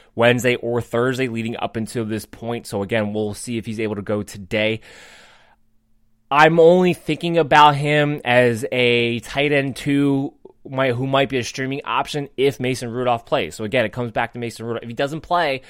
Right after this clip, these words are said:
then Vance McDonald's not even on my radar for this week. If he does play, then he is somebody who has an opportunity to catch a touchdown. He'll be on my radar as a streaming option if I'm looking for just whatever I have available to me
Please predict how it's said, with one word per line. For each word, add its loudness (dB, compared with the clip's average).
then 0
Vance -2
McDonald's 0
not 0
even -4
on 0
my 0
radar -2
for -16
this -10
week. -14
If -6
he -4
does 2
play, 0
then -6
he -2
is -4
somebody -2
who -4
has -4
an -8
opportunity -2
to -10
catch -10
a -20
touchdown. -4
He'll 6
be 6
on 6
my 6
radar 4
as -4
a -8
streaming -6
option -2
if -10
I'm -4
looking -8
for -8
just -12
whatever -4
I 0
have -6
available -6
to -14
me -10